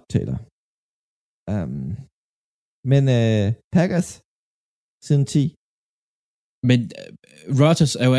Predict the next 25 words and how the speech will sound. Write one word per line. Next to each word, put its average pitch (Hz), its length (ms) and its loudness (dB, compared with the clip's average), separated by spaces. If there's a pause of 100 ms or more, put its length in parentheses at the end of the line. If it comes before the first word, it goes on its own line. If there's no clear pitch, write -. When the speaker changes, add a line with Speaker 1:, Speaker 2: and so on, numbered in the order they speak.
Speaker 2:
altid 143 260 2 (160)
skadet 131 380 2 (260)
en 117 80 2 (100)
kamp 120 200 2
eller 107 220 -2
to 131 60 4 (180)
næsten, 95 240 -8 (720)
rundt 113 220 2
regnet 104 280 0
i - 60 -2
hver 110 200 0
sæson. 101 240 -4 (2750)
Så 120 60 -4 (140)
de 131 160 2
har 143 140 4
jo 113 40 2 (120)
haft, 104 220 -2
de 143 120 4
har 120 120 2
sikkert 120 220 4
haft 95 120 -6 (120)
otte 131 200 2
eller - 140 -10
sådan - 120 -10
noget. 117 120 -10